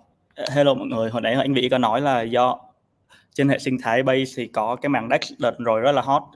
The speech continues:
cái volume trên Uniswap hay là trên Base Swap hoặc là U-, hoặc là Pancake nó cũng tăng. Thì em, theo quan sát của em thì hầu hết các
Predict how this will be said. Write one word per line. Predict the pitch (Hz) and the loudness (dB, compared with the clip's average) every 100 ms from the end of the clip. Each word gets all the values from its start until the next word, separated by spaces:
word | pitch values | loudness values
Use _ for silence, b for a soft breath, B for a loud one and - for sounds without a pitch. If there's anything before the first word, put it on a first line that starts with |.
| - | -12
cái | 143 | -2
volume | 135 135 135 131 - | 2 2 0 -4 -6
trên | 131 | -4
Uniswap | 131 131 127 - 160 165 | -2 -2 -2 0 0 0
hay | 143 | -2
là | 117 - | -2 -2
trên | 131 123 - b b b | -4 -4 -12 b b b
Base | 127 135 | -2 -2
Swap | 139 139 156 - | 2 2 2 -4
hoặc | 143 - | -14 -6
là | 107 | -6
U-, | 113 123 123 | -4 -6 -8
hoặc | _ - | _ -14
là | 113 110 104 101 - _ _ | -6 -6 -6 -10 -20 _ _
Pancake | - 135 160 170 | -4 0 0 0
nó | 143 | -4
cũng | 139 139 | -4 0
tăng. | 131 131 | 0 0
Thì | 127 110 110 | -4 -4 -6
em, | - 131 127 b b _ | -6 -6 -6 b b _
theo | 135 | 0
quan | 139 | 0
sát | 135 156 156 | 0 -2 0
của | |
em | 127 127 | 0 0
thì | 127 110 113 | -4 -4 0
hầu | 120 117 | 0 2
hết | 151 143 | -2 -4
các | 165 | -10